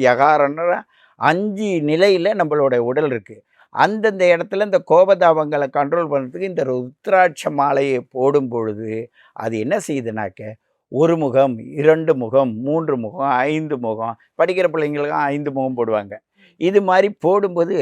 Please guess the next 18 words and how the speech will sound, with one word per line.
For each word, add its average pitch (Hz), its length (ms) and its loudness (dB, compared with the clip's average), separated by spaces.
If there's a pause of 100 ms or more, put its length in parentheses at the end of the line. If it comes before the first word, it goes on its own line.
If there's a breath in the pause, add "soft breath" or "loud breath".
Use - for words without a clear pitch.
(120)
அந்த 151 300 -2 (180)
ஐந்து 208 260 -2
முகம் 185 280 -2
அந்த 185 120 -2
குழந்தைக்கு 170 440 -4 (120)
ஏத்துக்குமா? 147 400 -6 (120)
அது 165 120 -2 (160)
அட்வான்ஸா 202 460 2
படிக்கிறதா 170 420 0
இருக்கும், 117 260 -8 (340 soft breath)
அதுக்கு 180 260 -2
போய் 185 240 2
ஐந்து 202 240 -2
முகத்தை 175 260 0
போட்டுக்கிட்டு 135 380 -2
உட்காந்துருப்பாங்க. 127 540 -8 (580)
அப்ப 147 200 2 (220)
கூட்டுறதா 202 480 -2